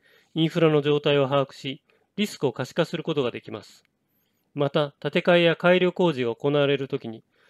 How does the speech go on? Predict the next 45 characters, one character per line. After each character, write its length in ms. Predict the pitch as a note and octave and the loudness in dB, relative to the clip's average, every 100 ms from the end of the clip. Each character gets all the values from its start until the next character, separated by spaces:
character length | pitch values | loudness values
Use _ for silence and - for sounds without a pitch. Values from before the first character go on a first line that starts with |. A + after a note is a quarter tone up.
| _ _ F3+ | _ _ -2
交 140 | F#3 | -2
通 180 | F#3 F3+ | -2 -8
機 120 | - | -2
関 180 | E3 C3 | 0 0
に 80 | A#2+ | 0
与 160 | - | 0
え 60 | D3+ | 2
る 80 | D3+ | 2
影 100 | D#3 | 0
響 180 | D#3 | 0
な 120 | D3+ C#3 | 2 0
ど 120 | A#2+ | -2
を 120 | A#2+ - | -6 -14
事 160 | C3 | -4
前 100 | D#3 | 0
に 80 | E3 | 0
シ 160 | - D#3 | -2 -4
ミ 80 | D#3+ | -2
ュ 20 | |
レ 100 | E3 | -2
ー 20 | |
シ 100 | D3+ | -2
ョ 60 | C3+ | -4
ン 60 | |
す 60 | D3 | -6
る 100 | C#3+ | -10
こ 100 | D#3+ | -2
と 100 | F#3+ | 0
に 60 | |
も 80 | E3+ | 2
役 180 | B2 A#2 | 0 -4
立 180 | A2+ - | -10 -10
ち 60 | |
ま 100 | A2+ | -12
す。 220 | F#2 - _ _ _ _ _ _ _ _ _ _ _ _ _ _ _ _ _ _ _ _ _ _ _ _ _ _ _ _ _ | -14 -20 _ _ _ _ _ _ _ _ _ _ _ _ _ _ _ _ _ _ _ _ _ _ _ _ _ _ _ _ _
ス 140 | - | -12
マ 140 | F#3 G#3 | -4 -4
ー 20 | |
ト 100 | G#3 | -4
フ 140 | G3 F#3 | -2 -2
ォ 40 | |
ン 40 | F3 | 0
な 100 | C#3 | -4
ど 120 | B2 | -6
の 200 | A2+ | -10